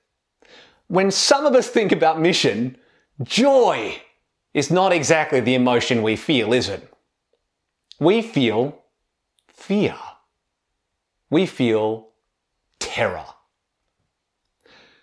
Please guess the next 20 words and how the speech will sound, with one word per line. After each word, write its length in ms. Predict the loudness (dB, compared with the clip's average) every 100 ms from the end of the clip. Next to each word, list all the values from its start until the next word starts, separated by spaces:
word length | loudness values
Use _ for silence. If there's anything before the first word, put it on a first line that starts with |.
| _ _ _ _ -6
Some 360 | 0 2 2
of 120 | 2
you 160 | 0 0
here, 260 | 0 -2 0
I'm 200 | 0 0
sure, 500 | -2 -6 -6 -12 -14 _
and 160 | -2 0
in 140 | 0
every 240 | 0 0 2
church 300 | 2 2 0
this 160 | 0
is 160 | 0 0
the 80 | -4
case, 320 | -6 -8 -2
some 240 | 0 2
of 100 | 2
you 160 | 2 0
here 480 | -2 -4 -4 -10 -12 _ _
are 220 | 0 0 0
terrified 880 | -2 0 2 -2 -6 -10 -10 -12